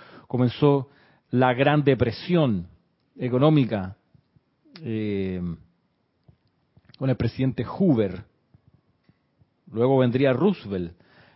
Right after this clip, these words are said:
Pero ese momento en la historia de Estados Unidos es muy dramático porque, mm,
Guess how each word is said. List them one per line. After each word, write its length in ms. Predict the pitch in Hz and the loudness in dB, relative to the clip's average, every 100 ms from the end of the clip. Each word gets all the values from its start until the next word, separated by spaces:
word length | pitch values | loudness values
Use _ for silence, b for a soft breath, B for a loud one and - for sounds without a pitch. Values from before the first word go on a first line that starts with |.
| b - | b 0
Pero 200 | 127 143 | 4 6
ese 280 | 151 175 | 6 4
momento 720 | 156 143 143 208 185 147 151 - | 4 4 4 2 2 2 2 0
en 180 | 127 123 | 0 0
la 60 | |
historia 260 | 120 - 175 | 0 0 0
de 40 | |
Estados 260 | 156 170 147 | 2 0 -2
Unidos 200 | 156 151 | 0 2
es 40 | |
muy 140 | 151 190 | 2 2
dramático 680 | 175 139 185 165 120 139 127 | 2 0 -2 -4 -2 -2 0
porque, 600 | 120 117 - 123 123 120 | -2 -4 -4 -2 0 0
mm, 220 | 113 104 | 0 -2